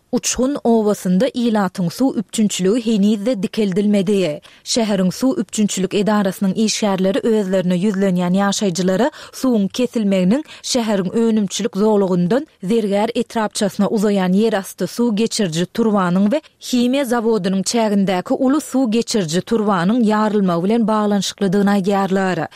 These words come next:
Bu bir gaýra goýulmasyz ýagdaý, howsala düşmegiň geregi ýok. Ýakyn wagtda suwuň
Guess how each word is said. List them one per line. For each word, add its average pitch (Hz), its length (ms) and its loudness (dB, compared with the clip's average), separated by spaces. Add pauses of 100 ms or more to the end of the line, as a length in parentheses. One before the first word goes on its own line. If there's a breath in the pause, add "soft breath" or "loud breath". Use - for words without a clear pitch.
(120 loud breath)
Bu 190 200 0
bir 262 100 2 (120)
gaýra 214 340 2
goýulmasyz 208 560 0
ýagdaý, 196 580 0
howsala 208 640 -2
düşmegiň 208 460 0
geregi 202 380 2
ýok. 185 320 -2 (180 loud breath)
Ýakyn 226 460 -2
wagtda 208 360 -2
suwuň 208 300 0